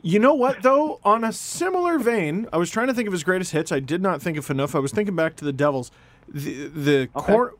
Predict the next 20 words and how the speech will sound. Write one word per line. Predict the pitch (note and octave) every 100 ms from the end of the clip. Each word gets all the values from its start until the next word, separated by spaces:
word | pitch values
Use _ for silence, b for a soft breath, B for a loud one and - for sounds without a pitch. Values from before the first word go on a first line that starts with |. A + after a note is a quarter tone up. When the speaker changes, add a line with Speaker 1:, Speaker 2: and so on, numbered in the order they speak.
| _ -
Speaker 1:
the |
cornerstones | E3 - A3+ A3+ G3+ - D3 C3+ B2+ -
of | D3+
that | C3+ C3
dynasty | B2 C3+ C3+ B2 - G#2+ - b b b b -
were | C#3 C3 B2
Brodeur, | A#2 C3+ C3+ C3 C3+ C3 C3 B2+ - -
Niedermayer, | C#3+ C#3 B2+ B2 A#2+ A#2 -
Stevens. | - F#3 F3 B2 - - b b b _ -
And | D3+ D3+ D3 C#3+ C#3
they | B2+ D3 D3+
Speaker 2:
Correct. | -
Speaker 1:
all | E3 G#3 A#3+
came | B3 G#3+ G3+
to | G3+
New | G3
Jersey | D#3+ D3 C3+ C3+ C#3+ D3+ -
as | C3
a |
result | D3 C3+ C3+ C3